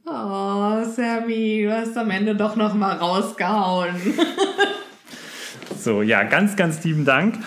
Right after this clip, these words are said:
Speaker 2: Und jetzt beginnen wir auch mit dieser Folge.
Speaker 1: Wenn es denn, ja, okay.
Speaker 2: Ja?
Speaker 1: Ja.
Speaker 2: Okay.
Speaker 1: Mhm,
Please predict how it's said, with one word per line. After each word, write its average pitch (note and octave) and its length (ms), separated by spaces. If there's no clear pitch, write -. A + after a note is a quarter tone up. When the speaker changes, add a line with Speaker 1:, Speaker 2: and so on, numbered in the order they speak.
Speaker 2:
Und E3+ 280
jetzt - 240
beginnen D#3 580
wir E3+ 160
auch C3+ 160
mit D3 140
dieser C3 180
Folge. G2+ 500
Speaker 1:
Wenn A3 260
es C#4+ 140
denn, G#3+ 320
ja, D#2+ 220
okay. G#3 280
Speaker 2:
Ja? G3 420
Speaker 1:
Ja. D#3+ 160
Speaker 2:
Okay. F#2 280
Speaker 1:
Mhm, A#3+ 260